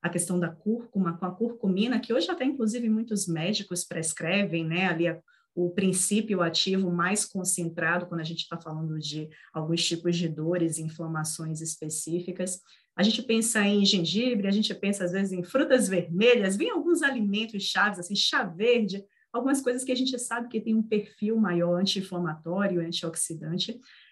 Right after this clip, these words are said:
Mas eu vou ser bem sincera: é, comida de verdade, legumes, verduras, frutas de maneira geral, até mesmo as carnes, né, elas contêm ali micronutrientes que vão ser importantes para o processo, é, para o combate da inflamação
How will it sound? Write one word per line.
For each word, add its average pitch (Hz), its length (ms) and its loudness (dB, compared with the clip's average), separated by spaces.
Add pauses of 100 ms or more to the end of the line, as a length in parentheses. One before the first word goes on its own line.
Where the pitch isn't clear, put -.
Mas 277 160 6
eu 359 80 4
vou 349 100 2
ser 339 160 4
bem 240 220 6
sincera: 175 680 2 (400)
é, 196 360 2
comida 294 400 4
de 262 120 0
verdade, 175 720 2 (400)
legumes, 208 920 2
verduras, 190 1000 2
frutas 226 480 2
de 208 80 2
maneira 185 380 0
geral, 165 580 -2 (100)
até 330 240 0
mesmo 240 480 2
as 196 220 2
carnes, 208 600 2
né, 202 160 2
elas 349 240 -4
contêm 339 480 2
ali 247 280 4
micronutrientes 247 1080 4
que 285 120 -2
vão 320 140 2
ser 320 140 -4
importantes 285 680 -2
para 320 120 -8
o 370 120 -6
processo, 262 680 0
é, 185 100 0
para 214 140 -2
o 233 80 0
combate 208 600 2
da 185 120 0
inflamação 190 840 2